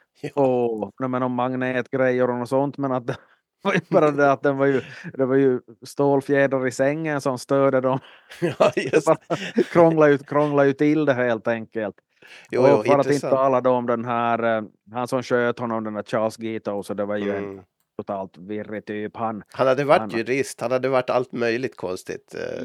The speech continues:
Speaker 2: Ja, och han, han trodde ju att han skulle få, få någon,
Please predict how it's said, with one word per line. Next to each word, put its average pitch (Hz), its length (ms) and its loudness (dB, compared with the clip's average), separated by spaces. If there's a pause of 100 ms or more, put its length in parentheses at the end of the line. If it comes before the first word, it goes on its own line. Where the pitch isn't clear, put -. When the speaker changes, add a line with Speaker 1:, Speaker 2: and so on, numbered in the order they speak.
Speaker 2:
Ja, 123 360 2
och 127 60 2
han, 127 300 -2
han 127 260 -8
trodde 139 480 0
ju 147 120 6
att 127 120 0
han 123 160 -4
skulle 120 180 -8
få, 120 400 0
få 123 300 0
någon, 117 340 -4